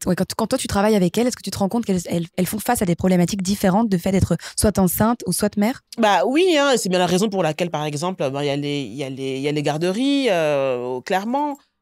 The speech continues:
Speaker 2: euh, il y a aussi parfois, euh, des réflexions même qui sont, euh, vraiment pratico-pratiques, euh, d'un point de vue de, de l'argent.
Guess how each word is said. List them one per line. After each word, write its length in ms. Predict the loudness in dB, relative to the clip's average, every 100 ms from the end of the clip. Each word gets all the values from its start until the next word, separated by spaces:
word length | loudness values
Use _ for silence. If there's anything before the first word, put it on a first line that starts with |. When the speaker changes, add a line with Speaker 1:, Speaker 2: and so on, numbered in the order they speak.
| -2
Speaker 2:
euh, 240 | 2 2
il 60 | 4
y 40 |
a 40 | 2
aussi 280 | 0 -4 -2
parfois, 720 | -2 0 0 2 4 4 2
euh, 40 |
des 100 | 0
réflexions 420 | -2 -4 -6 -4
même 280 | -2 -2 -4
qui 120 | -6
sont, 240 | -8 -4 -2
euh, 100 | -2
vraiment 180 | -4
pratico-pratiques, 720 | -6 -6 -6 -6 -6 -6 -4
euh, 200 | -2 -2 -4
d'un 180 | -8 -6
point 160 | -4 -6
de 60 |
vue 200 | -4 -6
de, 200 | -6 -8
de 120 | -6 -4
l'argent. 340 | -4 -4